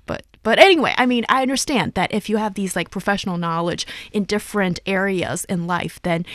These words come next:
it becomes in handy, and that becomes, uh, a strong suit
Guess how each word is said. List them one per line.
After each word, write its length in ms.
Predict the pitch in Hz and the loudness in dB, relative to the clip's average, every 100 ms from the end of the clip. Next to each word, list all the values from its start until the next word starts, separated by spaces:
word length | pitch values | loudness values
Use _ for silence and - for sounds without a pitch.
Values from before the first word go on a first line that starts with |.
| - - - | -14 -16 -2
it 100 | 247 | 0
becomes 360 | 247 269 285 285 | 2 2 2 4
in 80 | 262 | 2
handy, 440 | 240 311 330 - | 2 0 -4 -6
and 180 | - 175 | -2 -2
that 140 | 190 - | -2 -6
becomes, 480 | - 190 185 - - | -6 -2 -2 -4 -6
uh, 460 | 185 175 170 52 - 226 - | -4 -4 -4 -6 -10 -10 -6
a 60 | |
strong 280 | - 208 240 | -2 -2 -2
suit 240 | - - | -2 -6